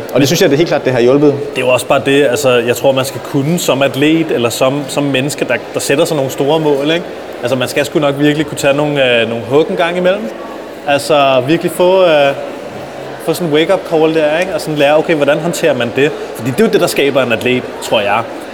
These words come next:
Speaker 2: Det der med, hvordan man rejser sig fra de, øh, udfordringer og hug, man får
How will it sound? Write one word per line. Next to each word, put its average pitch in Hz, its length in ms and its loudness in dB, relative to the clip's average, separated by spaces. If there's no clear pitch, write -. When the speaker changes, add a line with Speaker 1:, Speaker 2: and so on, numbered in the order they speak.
Speaker 2:
Det - 80 0
der 120 80 2
med, 120 120 0
hvordan 120 200 0
man 127 200 -2
rejser 127 320 0
sig 127 260 0
fra 113 200 2
de, 165 200 4
øh, 117 360 2
udfordringer 165 560 0
og 131 80 0
hug, 151 220 0
man 156 140 -2
får 214 320 0